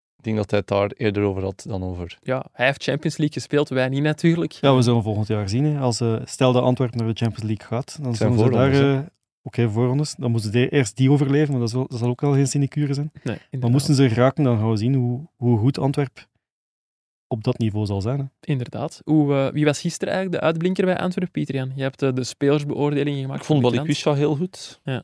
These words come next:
Speaker 2: is
Speaker 1: Vond
Speaker 2: wel echt aan het doorkomen.
Speaker 1: Sinds die bekerfinale is hij
Speaker 2: Ja.
Speaker 1: weer... Zit hij op een wolk.
Speaker 2: Want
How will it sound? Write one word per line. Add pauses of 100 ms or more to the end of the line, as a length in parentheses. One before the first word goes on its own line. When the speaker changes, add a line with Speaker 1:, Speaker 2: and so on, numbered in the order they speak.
(120)
Speaker 2:
is
Speaker 1:
Vond
Speaker 2:
wel
echt
aan
het
doorkomen.
Speaker 1:
Sinds
die
bekerfinale
is
hij
Speaker 2:
Ja.
Speaker 1:
weer... (120)
Zit
hij
op
een
wolk.
Speaker 2:
Want